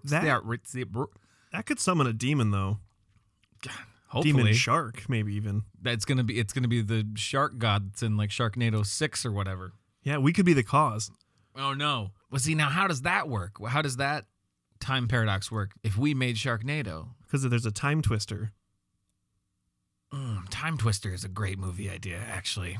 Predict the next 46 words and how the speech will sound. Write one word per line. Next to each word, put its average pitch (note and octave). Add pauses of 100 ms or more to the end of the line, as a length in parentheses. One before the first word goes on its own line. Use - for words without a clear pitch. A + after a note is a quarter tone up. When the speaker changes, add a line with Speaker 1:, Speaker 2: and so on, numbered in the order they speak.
Speaker 2:
Mm, B2
I'm A2+
really C3+
liking A#2
that. A#2
Speaker 1:
All A#2+
right, B2+
we'll A#2+
call C3+
up C3
a B2
s-, -
the C3+
asylum. B2
I'm A#2
sure B2
they G#2+ (260)
will A2+
have B2
it A2+
in A#2+
the A2+
works A#2+
in A#2
a A2
week. A#2+
Speaker 2:
'Cause E3
it's D#3+
a D#3+
tornado C#3+
that C#3
if A#2+
you B2+
get B2+
sucked C3+
into D3
it, F#2+ (880)
you A#2+
get, B2 (340)
like, A2+
s-, - (100)
it, A#2+ (140)
it C3
m-, C3+
morphs C3+
time. C#3+